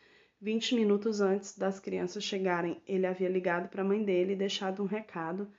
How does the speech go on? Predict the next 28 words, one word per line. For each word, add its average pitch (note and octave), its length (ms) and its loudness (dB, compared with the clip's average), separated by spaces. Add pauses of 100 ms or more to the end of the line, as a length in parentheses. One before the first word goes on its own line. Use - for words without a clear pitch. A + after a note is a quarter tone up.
(340)
na G3 140 -4
caixa G3 320 -4
postal G3 540 -2
falando G3 680 0 (600)
que G3+ 460 -4
não G3+ 280 2
conseguiria A#3 640 -2
viver G#3 320 0
sem G#3 160 -8
os G3+ 160 -4
filhos G3 320 -4
dele, F#3+ 460 0
que F#3+ 180 -12
não G3+ 220 0
conseguiria G#3+ 680 -4
mais G3 300 0
viver F#3+ 300 -2
do G3+ 120 0
jeito F#3+ 240 -2
que - 120 -14
ele F#3+ 80 -10
estava G3 320 -10
vivendo. G3+ 640 -2 (520)
"Me G#3 100 -8
desculpem B3+ 640 -2
por B3+ 300 -8
tudo. A3+ 560 -6 (440)
Adeus." - 680 -8